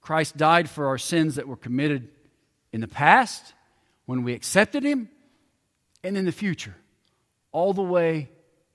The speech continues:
to when we enter into eternity. God has declared us once and for all not guilty. Not guilty. And that never changes.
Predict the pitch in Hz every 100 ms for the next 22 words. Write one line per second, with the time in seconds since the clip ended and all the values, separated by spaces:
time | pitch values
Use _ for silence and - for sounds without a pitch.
0 | _ - 160 147 151 160 156 151 147 131
1 | 120 - _ _ - 131 123 139 127 107
2 | - _ _ 123 117 - 180 143 107 92
3 | 87 _ _ _ - 135 160 185 160 139
4 | 143 170 165 156 147 143 151 165 175 -
5 | - 156 147 160 131 139 131 123 113 _
6 | _ _ _ - 170 202 226 214 302 302
7 | 190 110 - _ _ _ _ _ _ _
8 | _ _ _ - 208 220 254 240 139 98
9 | - _ _ _ _ _ _ _ _ _
10 | _ _ _ _ _ _ - 143 170 180
11 | - _ _ _ _ _ _ 143 156 160
12 | 151 - 190 135 107 101 -